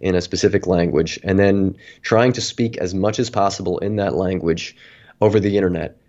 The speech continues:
with other people, uh, because, again, that forces, <clears throat> forces me to improve. And I find that with language learning, for me anyway, finding different ways to make myself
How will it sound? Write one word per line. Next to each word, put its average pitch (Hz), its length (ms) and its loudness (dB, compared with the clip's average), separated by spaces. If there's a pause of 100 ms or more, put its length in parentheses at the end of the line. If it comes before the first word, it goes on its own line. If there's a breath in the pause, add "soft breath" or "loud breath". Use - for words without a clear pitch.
(140)
with 92 480 0 (200)
other 92 200 -2
people, - 340 -10 (420)
uh, 80 440 -2
because, 87 800 -4 (600)
again, 104 340 2
that 101 180 -2
forces, 110 580 -2 (140)
<clears throat> 180 300 4
forces 143 340 -4
me 113 120 -8
to 98 100 -8
improve. - 420 -12 (840)
And 101 120 -6
I 117 80 -2
find 107 260 -2
that 95 80 -2
with 92 140 -6
language 95 300 -6
learning, 92 400 -2 (340 soft breath)
for 107 140 -2
me 175 180 8
anyway, 113 500 4 (1120 soft breath)
finding 147 220 4
different 127 240 -2
ways 113 300 2
to 107 680 -6
make 104 260 0
myself 95 680 -2